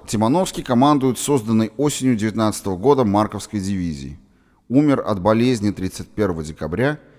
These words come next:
девятнадцатого года. Конец примечания.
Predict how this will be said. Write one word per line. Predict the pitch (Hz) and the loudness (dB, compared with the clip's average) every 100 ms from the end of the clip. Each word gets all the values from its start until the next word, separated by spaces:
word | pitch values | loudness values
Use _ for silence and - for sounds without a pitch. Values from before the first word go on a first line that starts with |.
| _ _ - | _ _ -10
девятнадцатого | 87 82 92 104 - 101 92 | -8 -6 -4 -6 -6 -8 -6
года. | 80 71 73 - _ _ _ _ _ _ _ - | -8 -10 -12 -18 _ _ _ _ _ _ _ -4
Конец | 117 113 104 | 0 0 0
примечания. | - 101 104 - 82 62 50 | -4 -4 -4 -4 -6 -6 -14